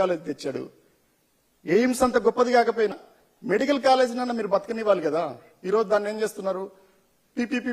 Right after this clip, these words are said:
మోడ్లో, పీపీపీ మోడ్ అని పబ్లిక్ ప్రైవేట్ పార్ట్నర్‌షిప్ కింద ఇస్తున్నారు. ఒకటేమో పీపీపీ మోడ్లో నష్టం జరుగుతుంది, రెండోదేమో పీ ఫోర్లో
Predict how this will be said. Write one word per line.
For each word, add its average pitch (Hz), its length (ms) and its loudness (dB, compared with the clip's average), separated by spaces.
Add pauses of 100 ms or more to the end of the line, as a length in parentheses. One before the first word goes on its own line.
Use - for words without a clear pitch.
మోడ్లో, 220 320 0 (480)
పీపీపీ 220 380 -8 (100)
మోడ్ 196 200 2
అని 240 140 -4 (800)
పబ్లిక్ 214 340 -2
ప్రైవేట్ 214 280 4
పార్ట్నర్‌షిప్ 196 480 2
కింద 220 220 -2
ఇస్తున్నారు. 135 420 -6 (460)
ఒకటేమో 214 480 4 (160)
పీపీపీ 233 340 -4
మోడ్లో 226 360 -2 (300)
నష్టం 208 280 -6
జరుగుతుంది, 214 380 -4 (440)
రెండోదేమో 240 500 4 (140)
పీ 247 80 -2 (100)
ఫోర్లో 240 240 2